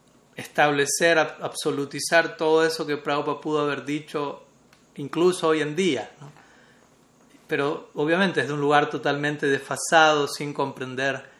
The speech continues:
quién era Prabhupada, cuál era la, la, la sociedad en la que se enfrentaba, cuál era la psicología del momento, de dónde él venía, a dónde él llegaba, etcétera.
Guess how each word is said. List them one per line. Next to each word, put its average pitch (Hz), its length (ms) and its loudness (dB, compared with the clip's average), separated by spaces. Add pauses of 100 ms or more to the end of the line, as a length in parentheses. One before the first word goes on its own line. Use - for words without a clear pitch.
(800)
quién 170 240 0
era 147 220 0
Prabhupada, 151 500 6
cuál 151 160 2
era 151 160 2
la, 135 220 2
la, 131 160 -2
la 123 140 -4
sociedad 143 440 -4
en 143 60 -2
la 135 100 0
que 135 80 -6
se 131 120 -12
enfrentaba, 139 560 0
cuál 139 160 -2
era 151 160 0
la 123 140 -2
psicología 135 760 -6
del 135 100 -2
momento, 139 560 -8
de 135 120 -4
dónde 156 300 0
él 156 80 -4
venía, 139 560 -2
a 127 40 2
dónde 143 300 -4
él 139 140 -6
llegaba, 135 680 0 (520)
etcétera. - 540 -4